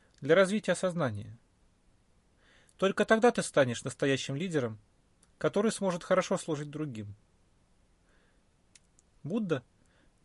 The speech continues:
также попросил Шарипутру проследить за тем, чтобы Нанду не посылали собирать подаяние в окрестности жилища Калиани. Когда Нанда узнал об этом, он почувствовал сложную смесь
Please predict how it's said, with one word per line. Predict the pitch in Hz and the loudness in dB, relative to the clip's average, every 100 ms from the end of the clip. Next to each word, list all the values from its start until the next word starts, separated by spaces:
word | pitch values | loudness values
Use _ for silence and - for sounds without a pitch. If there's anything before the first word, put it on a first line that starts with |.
| _ | _
также | 233 214 | -2 -2
попросил | 151 139 147 180 | -2 -2 -2 -4
Шарипутру | - 131 - 214 190 | -4 -4 -4 -6 -4
проследить | - 135 160 190 147 | -4 -6 -6 -6 -2
за | 139 | -2
тем, | - 180 | 0 -4
чтобы | - 151 127 127 | -4 -6 -4 -2
Нанду | 156 220 190 175 _ _ | 0 0 -2 -8 _ _
не | 170 214 | -4 0
посылали | 240 - 196 156 | 0 4 6 6
собирать | 127 139 139 139 | 4 0 2 2
подаяние | - 139 165 202 151 | 0 2 2 2 0
в | |
окрестности | 135 160 160 151 - - 143 _ _ _ _ | 0 0 -2 -4 -10 -12 -12 _ _ _ _
жилища | 135 165 165 - 156 139 _ _ _ _ _ _ | -2 -2 -2 -2 -6 -6 _ _ _ _ _ _
Калиани. | 165 170 127 107 104 - _ _ _ _ _ _ _ _ | 0 2 2 0 -8 -14 _ _ _ _ _ _ _ _
Когда | - 143 165 | -8 2 4
Нанда | 180 175 | 4 2
узнал | 175 208 247 | 2 4 4
об | 208 160 | 6 4
этом, | 156 143 147 | 2 -2 -2
он | 165 | 0
почувствовал | 208 202 240 - 190 | 2 2 -2 0 -2
сложную | - 208 185 196 | 2 0 2 -2
смесь | - 160 127 | -2 -2 -4